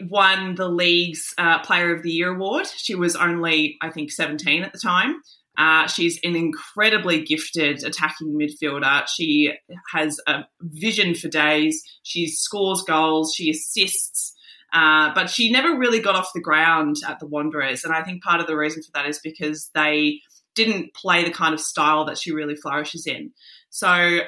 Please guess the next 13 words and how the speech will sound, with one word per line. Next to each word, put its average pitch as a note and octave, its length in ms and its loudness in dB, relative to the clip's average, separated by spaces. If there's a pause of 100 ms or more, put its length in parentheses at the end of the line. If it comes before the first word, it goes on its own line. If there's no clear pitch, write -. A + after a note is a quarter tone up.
(100)
I've G#3 380 6
actually C4 320 0
interviewed G#3 380 -4
Vesna D#3+ 280 -2
recently, D#3 560 -2
and D#3+ 320 0
she F#3 400 2
is E3+ 140 -4
loving F3+ 640 0
her E3+ 240 -4
time D#3 460 0
in D3 180 -2
Serbia. D3 640 -2